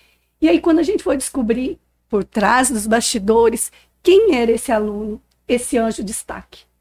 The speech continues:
era um ex-aluno da nossa rede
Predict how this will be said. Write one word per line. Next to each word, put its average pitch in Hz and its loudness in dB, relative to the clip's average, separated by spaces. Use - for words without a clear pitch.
era 220 -4
um 208 -4
ex-aluno 214 -6
da 226 -6
nossa 208 -6
rede 185 -8